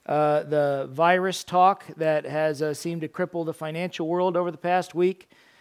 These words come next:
Uh, "John, wasn't a good week for you to be messing around, was it, brother?" "No, no, it wasn't," as he shakes his head down. "It was not a good week." Uh, you can ask John about that later. But, um,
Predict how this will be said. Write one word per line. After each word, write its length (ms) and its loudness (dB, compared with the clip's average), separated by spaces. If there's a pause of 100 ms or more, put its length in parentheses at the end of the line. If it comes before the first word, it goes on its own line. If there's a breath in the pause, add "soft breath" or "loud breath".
(240 soft breath)
Uh, 60 -8
"John, 340 2
wasn't 240 2
a 40 -4
good 160 2
week 220 0
for 100 -12
you 120 4
to 80 0
be 80 -2
messing 340 -2
around, 240 2
was 200 4
it, 100 -10
brother?" 380 0 (540 soft breath)
"No, 400 6
no, 280 6
it 40 2
wasn't," 360 4
as 100 0
he 100 -4
shakes 340 -2
his 120 -12
head 240 -2
down. 280 -2
"It 200 -6
was 180 0
not 200 0
a 20 -6
good 160 -4
week." 340 -4
Uh, 420 2 (140)
you 300 -20
can 80 -6
ask 220 -2
John 240 -4
about 240 -2
that 180 -2
later. 340 -4 (320 loud breath)
But, 400 6
um, 480 4